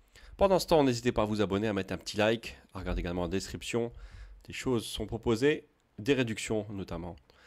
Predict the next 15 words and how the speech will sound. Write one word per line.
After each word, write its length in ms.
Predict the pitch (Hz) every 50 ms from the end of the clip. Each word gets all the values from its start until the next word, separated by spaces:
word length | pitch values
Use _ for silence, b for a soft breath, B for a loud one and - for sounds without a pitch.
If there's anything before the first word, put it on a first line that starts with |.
| b b b
sur 220 | - - - 180
des 60 | 160 151
maillots 220 | 135 120 110 95
de 60 | -
foot, 360 | - 113 117 120 - - - - -
notamment 560 | - 101 95 95 95 87 87 85 80 - - _ _ b b b b b b _ _ _ _ _ _ _ _ _ _ _ _ _ _ _ _ _ _ _ _ _ _ _ -
un 80 | 117
lien 180 | 113 110 104 98
pour 160 | - 101 95
Instant 220 | 104 104 - - 90
Gaming, 260 | 90 92 90 98 110
où 40 | 113
vous 40 | 107
pouvez 200 | - - 104 85
gagner 340 | 85 82 95 107 113 113